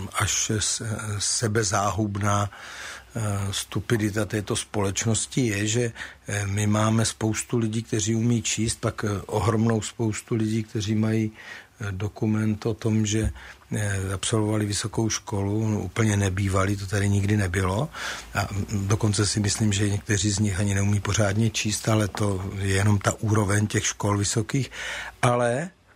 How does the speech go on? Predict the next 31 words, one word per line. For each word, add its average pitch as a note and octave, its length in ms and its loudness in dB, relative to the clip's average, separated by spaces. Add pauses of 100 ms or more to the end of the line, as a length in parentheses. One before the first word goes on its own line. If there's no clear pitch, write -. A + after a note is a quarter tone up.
(320)
eh, A2 200 4
nikdo A#2+ 340 4
nepřišel C3+ 500 0
na C3 140 2
to, C#3 140 -2
že C3 100 2
vlastně C3 320 0
vymřeme. A#2 600 2 (560)
Že A#2 140 4
si A#2+ 160 2
vž-, A2+ 200 2
hledíme A#2+ 680 4 (200)
úplně B2+ 380 2
nedůležitých A#2 720 0
věcí, A2 600 -2 (400)
ale A2 340 4
ne-, A2 240 2
nestaráme A#2+ 580 2
se - 160 -2
o A2+ 100 2
to, A#2+ 220 0
aby, A2+ 320 0 (400)
abychom A2+ 340 2
vytvořili C#3+ 640 2
prostředí, G#2+ 800 0
to A#2+ 120 0
nej-, A#2 240 2
není A#2+ 280 6
jenom A#2+ 240 6
o A2+ 40 2
penězích, G2+ 640 0